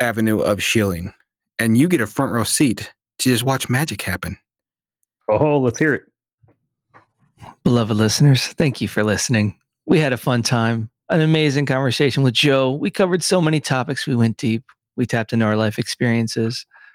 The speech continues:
Speaker 3: Now, if you could, please leave a like, comment, a subscription. Would be fantastic.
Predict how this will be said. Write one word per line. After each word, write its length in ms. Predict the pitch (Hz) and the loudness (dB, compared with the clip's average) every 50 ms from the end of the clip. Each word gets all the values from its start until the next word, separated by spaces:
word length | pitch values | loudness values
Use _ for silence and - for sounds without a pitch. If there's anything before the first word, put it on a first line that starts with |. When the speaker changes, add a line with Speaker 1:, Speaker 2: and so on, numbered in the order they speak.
| _ _ _ _ _ _ _ _ _ _ _ _ _ | _ _ _ _ _ _ _ _ _ _ _ _ _
Speaker 3:
Now, 220 | - 170 170 156 147 | -2 0 0 0 0
if 120 | 131 117 | -2 -4
you 80 | 123 123 | -6 -4
could, 460 | - - 170 151 139 - 139 160 156 - | 0 0 2 2 0 -2 -6 -10 -12 -4
please 280 | - 185 180 156 135 135 | 0 2 2 2 2 2
leave 160 | 151 139 120 | 0 0 2
a 40 | 127 | 2
like, 240 | 120 120 110 110 - | 0 0 0 -2 -4
comment, 280 | - 117 113 110 107 107 | -4 -4 -2 -2 -2 -4
a 40 | |
subscription. 720 | 104 - - - - - 135 127 - - - 131 131 123 127 - _ _ | -6 -8 -8 -8 -4 -4 -4 -4 -4 -4 -4 -4 -4 -6 -8 -12 _ _
Would 120 | 143 131 | -8 -6
be 80 | 113 117 | -6 -6
fantastic. 800 | 104 - 117 107 104 - 120 113 113 107 - - 160 147 - - | -4 -2 -2 -2 0 -2 -2 -2 -2 -4 -4 -6 -8 -8 -8 -10